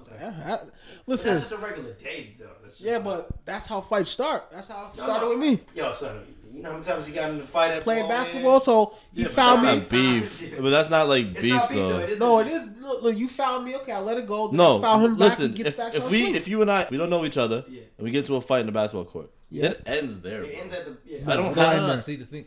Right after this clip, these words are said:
Speaker 4: Oh, go ahead, go ahead.
Speaker 3: No, I'm saying,
Speaker 2: Go
Speaker 3: I'm
Speaker 2: ahead,
Speaker 3: not
Speaker 2: go ahead.
Speaker 3: gonna, if I see you in the street the following week, I'm not gonna have an issue with you.
Speaker 4: That's what happens in that.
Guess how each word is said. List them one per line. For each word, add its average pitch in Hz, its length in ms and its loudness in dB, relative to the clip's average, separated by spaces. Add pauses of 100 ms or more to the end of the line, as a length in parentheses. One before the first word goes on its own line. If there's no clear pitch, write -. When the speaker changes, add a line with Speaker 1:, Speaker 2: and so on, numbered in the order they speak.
Speaker 4:
Oh, 107 160 -16
go - 80 -20
ahead, - 0 -
go - 40 -20
ahead. - 220 -20
Speaker 3:
No, 147 60 -4
I'm 165 60 -4
saying, 170 140 -2
Speaker 2:
Go 208 60 0
Speaker 3:
I'm 220 140 6
Speaker 2:
ahead, 175 140 10
Speaker 3:
not 165 140 2
Speaker 2:
go 156 60 0
ahead. 131 200 2
Speaker 3:
gonna, 127 80 -12 (280)
if 131 80 -8
I 147 100 0
see 143 260 -8
you 156 100 -4
in 147 60 -4
the 131 80 -4
street 147 460 -10
the 120 60 -12
following 127 340 -2
week, 123 200 -4
I'm 107 100 -14
not 123 140 -8
gonna 98 240 -12 (140)
have 87 160 -16
an 71 100 -18
issue 90 200 -16
with 90 120 -16
you. 104 120 -18 (140)
Speaker 4:
That's 127 320 -6
what 113 120 -14
happens 120 400 -18
in 95 100 -20
that. 98 140 -20